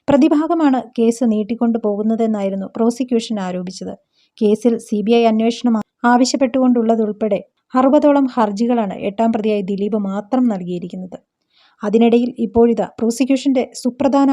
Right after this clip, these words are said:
ആവശ്യത്തിന് അവസാന ഘട്ടത്തിൽ കോടതി അനുമതി നൽകിയിരിക്കുകയാണ്. പ്രോസിക്യൂഷന് ലഭിച്ചിരിക്കുന്ന വിവരങ്ങളുടെ എല്ലാം കൂടുതൽ വിവരങ്ങൾ ബോധിപ്പിക്കാനുണ്ടെന്നുള്ള പ്രോസിക്യൂഷന്റെ ആവശ്യമാണ് ഇപ്പോൾ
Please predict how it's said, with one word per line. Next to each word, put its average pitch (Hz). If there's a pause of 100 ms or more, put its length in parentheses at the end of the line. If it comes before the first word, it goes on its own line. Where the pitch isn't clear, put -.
ആവശ്യത്തിന് 226
അവസാന 247
ഘട്ടത്തിൽ 226 (100)
കോടതി 214 (120)
അനുമതി 233
നൽകിയിരിക്കുകയാണ്. 196 (220)
പ്രോസിക്യൂഷന് 294 (120)
ലഭിച്ചിരിക്കുന്ന 247
വിവരങ്ങളുടെ 240
എല്ലാം 220 (220)
കൂടുതൽ 277
വിവരങ്ങൾ 240 (240)
ബോധിപ്പിക്കാനുണ്ടെന്നുള്ള 233 (120)
പ്രോസിക്യൂഷന്റെ 226 (100)
ആവശ്യമാണ് 220 (180)
ഇപ്പോൾ 214